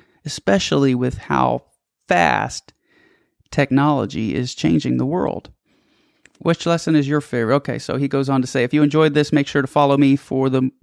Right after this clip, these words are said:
for more lessons from authors, athletes, and entrepreneurs you can apply to your work." He also credits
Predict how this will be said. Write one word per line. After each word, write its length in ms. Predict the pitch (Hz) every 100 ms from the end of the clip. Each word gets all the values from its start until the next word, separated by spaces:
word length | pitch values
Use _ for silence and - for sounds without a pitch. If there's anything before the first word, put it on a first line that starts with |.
| _
for 200 | - -
more 200 | 143 143
lessons 380 | 139 135 143 135
from 160 | 131 127
authors, 420 | 131 127 135 127
athletes, 520 | 131 131 - 127 - -
and 160 | -
entrepreneurs 840 | - 143 - - 135 135 135 131 -
you 120 | 143
can 140 | 143 131
apply 480 | - 139 135 135
to 240 | 131 - 170
your 280 | 139 143 139
work." 420 | 120 113 - - _ _ - _ _ _ _ -
He 180 | 139
also 280 | 131 135 -
credits 540 | - 139 127 131 -